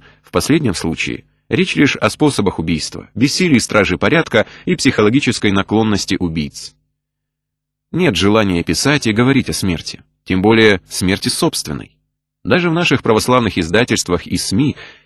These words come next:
тема кончины и загробного бытия проходит по касательной. Назовите хоть одну толковую книжку на эту тему.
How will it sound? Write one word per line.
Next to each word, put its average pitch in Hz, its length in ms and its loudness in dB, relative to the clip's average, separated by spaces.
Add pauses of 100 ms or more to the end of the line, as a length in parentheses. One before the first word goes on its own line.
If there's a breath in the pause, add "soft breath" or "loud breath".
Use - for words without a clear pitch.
(100)
тема 117 260 4
кончины 117 540 2
и 101 80 2
загробного 95 500 2
бытия 82 420 -2
проходит 123 460 0
по 131 100 0
касательной. 123 720 -2 (340)
Назовите 170 400 0
хоть 131 180 0
одну 131 240 2
толковую 101 400 2
книжку 117 380 -2
на 80 100 -2
эту 107 140 -4
тему. 76 280 -4